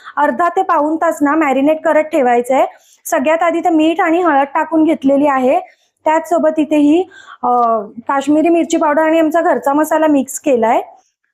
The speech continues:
बेडगी मिरची पावडर, धनापूड, चॉप केलेली हिरवी मिरची, कोथिंबीर, पुदिन्याची बारीक चिरलेली पानं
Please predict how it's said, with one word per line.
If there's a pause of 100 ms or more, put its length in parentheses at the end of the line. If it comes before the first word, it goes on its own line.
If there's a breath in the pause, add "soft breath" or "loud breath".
(840)
बेडगी
मिरची
पावडर, (440)
धनापूड, (3250 loud breath)
चॉप
केलेली
हिरवी
मिरची, (1160)
कोथिंबीर, (2000)
पुदिन्याची
बारीक
चिरलेली
पानं